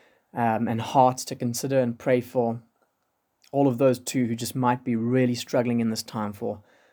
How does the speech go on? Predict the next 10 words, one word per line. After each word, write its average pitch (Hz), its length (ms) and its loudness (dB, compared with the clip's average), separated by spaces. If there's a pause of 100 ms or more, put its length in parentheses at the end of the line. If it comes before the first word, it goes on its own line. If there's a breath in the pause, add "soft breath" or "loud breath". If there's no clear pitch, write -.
(160 soft breath)
a 131 40 -6
multitude 120 580 0
of 117 160 -14
reasons. - 480 -14 (960)
Father, 123 220 -2
please 117 260 0 (340)
work 131 320 2
in 135 100 -2
our 113 140 0
nation. 110 540 -8